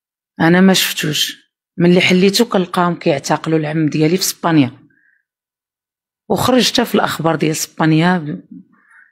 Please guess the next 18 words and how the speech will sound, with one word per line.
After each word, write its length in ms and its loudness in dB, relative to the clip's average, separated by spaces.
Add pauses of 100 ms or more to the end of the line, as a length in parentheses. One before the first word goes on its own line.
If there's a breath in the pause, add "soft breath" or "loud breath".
(800 soft breath)
صراحة 420 0
ما 100 2
نكذبش 400 -4
عليك، 240 -2
هذيك 220 -2
اللحظة 540 0
ما، 460 2 (540)
ما 60 0
تمسكتش 500 2
راسي، 320 2
م-، 200 4 (720 loud breath)
ما، 360 4
ما 120 0
تيقتش. 720 -6 (840)
يعني 200 6
عمي 720 4 (580)
صعيبة 360 2
بزاف. 520 -2